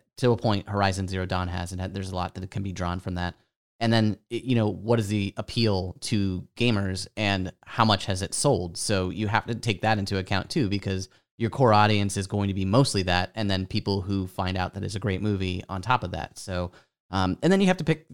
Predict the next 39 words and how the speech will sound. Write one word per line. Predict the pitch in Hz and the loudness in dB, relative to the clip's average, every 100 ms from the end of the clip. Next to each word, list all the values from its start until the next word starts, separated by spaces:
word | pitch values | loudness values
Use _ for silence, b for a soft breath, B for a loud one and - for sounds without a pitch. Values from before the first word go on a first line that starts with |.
| 95 | -8
where | 143 127 139 | -2 2 2
you're | 147 | 2
gonna | 139 113 | 2 0
see | 139 165 | 0 -2
it | |
at. | 92 87 | -4 -6
I | 92 | -6
mean, | 98 | -4
are | 98 104 98 | -4 -2 -2
we | 101 | 0
going | 104 98 | -2 0
Netflix? | 120 - 165 156 | -2 -2 -4 -2
Are | 110 | -4
we | 101 | -2
gonna | 101 | -2
do | 95 98 | -2 -2
a, | 92 - | -2 -6
a | |
straight | - 110 104 | -2 -2 -2
to | 98 | -2
video | 104 110 107 104 | 0 2 2 0
from | - 95 | -4 -6
home, | - 139 175 190 | -2 -2 -2 -2
or | 135 123 117 113 | 0 2 4 2
are | 98 113 | 2 0
we | 107 | 0
gonna | 107 | 0
ask | 95 110 - | -2 -4 -4
people | 107 | -6
to | 101 | -4
come | 107 | -2
to | 104 | -2
the | 98 95 | -2 -2
theater? | 120 95 90 | -2 -2 -6
Because | 92 98 90 | -6 -6 -4
the | 98 | -2
likelihood | 107 117 117 113 | 0 2 0 0
of | 107 | 0
it | 101 | -2